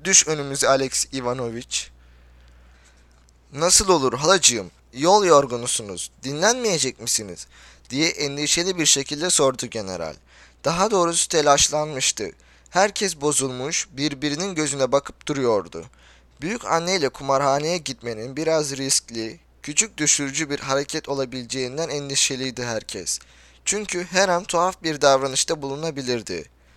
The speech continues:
Öte yandan herkes daha biraz önce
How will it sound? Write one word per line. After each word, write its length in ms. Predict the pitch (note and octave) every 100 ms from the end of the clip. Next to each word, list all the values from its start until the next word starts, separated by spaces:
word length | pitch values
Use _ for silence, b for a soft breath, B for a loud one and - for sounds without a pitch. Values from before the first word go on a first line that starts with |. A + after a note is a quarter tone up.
| b _
Öte 260 | C3 C#3 G#3
yandan 440 | G#3 E3 C#3 C#3+
herkes 600 | E3 E3+ F3 - E3 D#3+ D#3
daha 280 | E3 E3+
biraz 260 | F3 F#3 D3
önce 400 | C3 B2+ A#2+